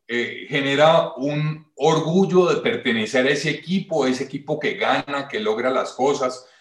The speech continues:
Eh, yo pertenezco a este equipo que definitivamente, eh, se, se ha definido un propósito y tiene una ruta y ha definido una estrategia para llegar allá,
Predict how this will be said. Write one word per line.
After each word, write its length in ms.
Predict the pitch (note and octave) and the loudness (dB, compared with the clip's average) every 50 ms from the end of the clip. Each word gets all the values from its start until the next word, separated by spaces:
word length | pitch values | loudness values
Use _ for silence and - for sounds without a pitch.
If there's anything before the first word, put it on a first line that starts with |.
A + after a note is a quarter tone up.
| _ _ - | _ _ -6
Eh, 280 | A#2+ B2 A#2 A2 G#2+ G#2+ | -2 -2 -2 -2 -2 -2
yo 140 | A2+ G#2+ - | -4 -2 0
pertenezco 580 | C3+ B2+ B2 - A#2 G#2+ G2+ G2+ - - - | 0 -2 -2 -2 -4 -6 -6 -6 -8 -6 -6
a 60 | A#2 - | -6 -4
este 140 | - C#3 | -4 -6
equipo 360 | - - C3 B2+ - C3 B2+ - | -6 -4 -4 -4 -4 -4 -6 -2
que 120 | B2 A2 | -2 -2
definitivamente, 920 | G2+ - - G2+ F#2+ E2+ - G#2 G#2 G#2+ G#2+ G#2 - B2+ A#2+ - - - - _ _ _ - | -2 -2 -4 -8 -10 -8 -6 -4 -2 -2 -2 -4 -4 -4 -4 -4 -6 -10 -20 _ _ _ -6
eh, 520 | A#2 A2 G#2 G#2 G2+ G2 - - - _ _ _ | -4 -4 -2 -2 -2 -4 -6 -8 -12 _ _ _
se, 420 | - - - C3 - - - - | -8 -2 0 2 2 2 0 -2
se 140 | - - A2 | -4 -2 0
ha 60 | G#2+ | 0
definido 300 | B2+ C3 C3+ B2+ A2+ A2+ | 0 0 0 -2 -2 -2
un 120 | A#2+ A#2+ B2 | -2 -2 0
propósito 600 | C#3 B2+ B2 - C#3 C3+ B2 - C#3 - - C3 | 0 0 0 2 0 0 0 -2 -4 -4 -4 -4
y 140 | A#2 G2+ - | -4 -4 -4
tiene 220 | - B2 A2+ A#2 B2 | -4 -4 -2 0 0
una 200 | B2+ C3 C3+ C3 | 0 0 0 0
ruta 560 | C3 C#3 D#3 F3+ E3+ E3 E3 D#3 D#3 - - - - _ - | 0 0 -2 -2 -2 -2 -2 -2 -2 -4 -10 -18 -20 _ -8
y 280 | B2 A#2+ A#2+ A#2 A#2 | -4 -2 0 0 2
ha 160 | A2 G#2+ G#2+ A2+ | 2 4 4 4
definido 340 | B2+ - - C3 A#2 A2+ | 2 0 -2 -2 -4 -4
una 120 | A#2 B2+ B2+ | -2 -2 -2
estrategia 540 | B2+ - - A3 - - G2+ A2 B2 B2+ B2+ | -2 -2 -4 -4 -2 -2 -2 0 0 0 0
para 160 | B2+ G#2+ G2 | 0 -2 -2
llegar 260 | G2 F#2 F2+ F2+ F#2+ | -2 -2 -2 -2 -2
allá, 380 | G2+ A2 C3+ D#3 - - - | 0 0 0 0 0 -2 -6